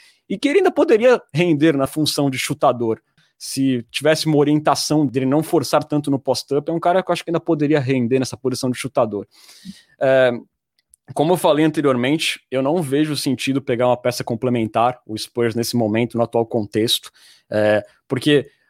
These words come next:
a-, além de tudo, você sepulta as chances do Lucas Samanit praticamente ter uma minutagem decente, você tá praticamente assumindo que foi um bust, porque é uma temporada de reconstrução, e você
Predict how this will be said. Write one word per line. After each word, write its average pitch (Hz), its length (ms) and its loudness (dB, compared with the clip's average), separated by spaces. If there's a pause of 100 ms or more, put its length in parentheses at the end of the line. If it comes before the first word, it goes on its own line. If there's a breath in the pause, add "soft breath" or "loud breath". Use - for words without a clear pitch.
a-, 127 260 2
além 143 180 4
de 196 140 2
tudo, 175 200 2
você 151 220 -4
sepulta 190 800 0
as 139 180 2
chances 156 460 -2
do 139 160 0
Lucas 127 480 0
Samanit 139 500 0
praticamente 131 520 -2
ter 143 60 -4
uma 131 100 0
minutagem 127 480 0
decente, 120 500 -4
você - 80 -8
tá 143 100 -4
praticamente 156 420 -2
assumindo 160 500 0
que 160 60 -10
foi 156 140 0
um 139 100 2
bust, 120 420 -2
porque 117 340 -6 (300 loud breath)
é - 40 -4
uma 123 120 2
temporada 156 320 0
de 156 60 -2
reconstrução, 151 760 0
e - 20 -4
você 123 300 -4